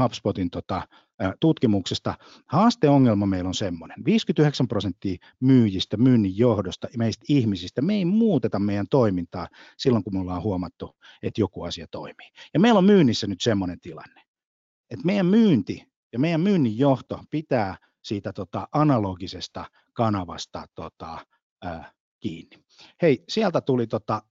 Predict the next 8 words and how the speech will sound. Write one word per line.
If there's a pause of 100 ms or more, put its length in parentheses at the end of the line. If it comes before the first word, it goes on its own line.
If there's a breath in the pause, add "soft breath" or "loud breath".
(400)
ensimmäisiä, (100)
ensimmäisiä,
tota,
settejä,
pistäkää
tulemaan, (280 loud breath)
kun
haluatte